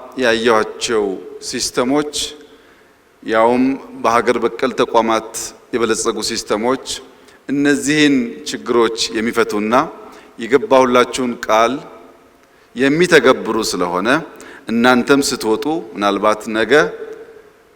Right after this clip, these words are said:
እንድታያቸው፣ እንድትገለገሉባቸው በዚሁ አጋጣሚ ላሳስባችሁ እወዳለሁ።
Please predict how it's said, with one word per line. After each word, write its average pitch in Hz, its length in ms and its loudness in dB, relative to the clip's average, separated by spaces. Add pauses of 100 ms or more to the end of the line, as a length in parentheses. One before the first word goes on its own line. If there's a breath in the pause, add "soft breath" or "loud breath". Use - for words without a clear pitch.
(960)
እንድታያቸው፣ 127 840 4 (300)
እንድትገለገሉባቸው 113 1300 -2 (240)
በዚሁ 113 300 -2
አጋጣሚ 101 460 0 (360)
ላሳስባችሁ 104 840 2 (360)
እወዳለሁ። 104 600 0